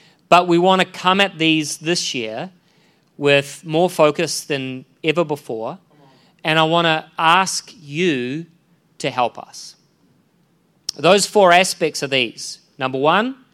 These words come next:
gatherings. Number two, financial partnership. Number three, teams. And number four,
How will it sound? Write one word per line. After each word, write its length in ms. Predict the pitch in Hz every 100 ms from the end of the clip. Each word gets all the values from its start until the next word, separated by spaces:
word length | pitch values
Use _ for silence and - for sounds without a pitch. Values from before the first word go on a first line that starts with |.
| _ _ _ _
gatherings. 840 | 190 190 160 120 95 _ - - - _ _ _ _ _ _ _ _ _ _ _ _ -
Number 240 | 143 139
two, 400 | 143 - 185 233 262 _ _ _ _ _ _ _
financial 560 | - 156 160 165 190
partnership. 580 | 175 147 - 135 165 208 _ _ _ _ _ _ _ _ _ _ _ -
Number 220 | 143 139
three, 480 | 143 - 156 180 247 _ _ _ _ _
teams. 680 | - 208 131 107 - - - _ _ _ _ _ _ _ _ _ -
And 140 | 147
number 200 | 151 135
four, 580 | - - 190 143 143